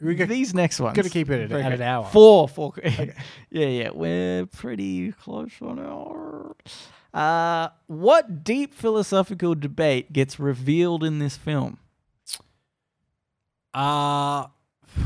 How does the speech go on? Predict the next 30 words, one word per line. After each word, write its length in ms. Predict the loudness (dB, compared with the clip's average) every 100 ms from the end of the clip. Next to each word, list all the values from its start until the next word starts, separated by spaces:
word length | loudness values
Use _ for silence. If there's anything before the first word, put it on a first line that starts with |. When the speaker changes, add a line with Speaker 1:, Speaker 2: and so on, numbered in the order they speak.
| -4
Speaker 1:
<sighs> 640 | -10 -20 -20 _ _ -6
I 120 | -2
mean, 440 | 0 2 0 -4 -12 _ _ _ _ _
the, 400 | 0 2 2 0 -8
the 180 | 2 2
debate 560 | 4 0 6 6 6 0 -12
s-, 160 | -14 -6
in 180 | -4
Spider-Man 480 | -2 0 0 2 0
in 120 | -4
general 540 | -6 -4 -2 -2 -6 -6
is 120 | -6
always, 380 | -4 -4 -6 -6
"With 220 | -6 -6
great 280 | -6 -8 -8
power 320 | -10 -8 -8
comes 300 | -10 -10 -12
great 280 | -8 -8 -8
responsibility." 880 | -14 -12 -12 -12 -8 -6 -6 -10 -10
Speaker 2:
Right, 260 | -6 -4 -4
yep. 140 | -6
Speaker 1:
And 140 | -8 -6
something 320 | -4 -2 -4
that 140 | -6
Spider-Man 400 | -6 -4 -2 -4
always 300 | -4 -2 -2
has 160 | -4 -10
to 80 | -10
face 420 | -8 -6 -6 -8
is, 420 | -10 -8 -8 -12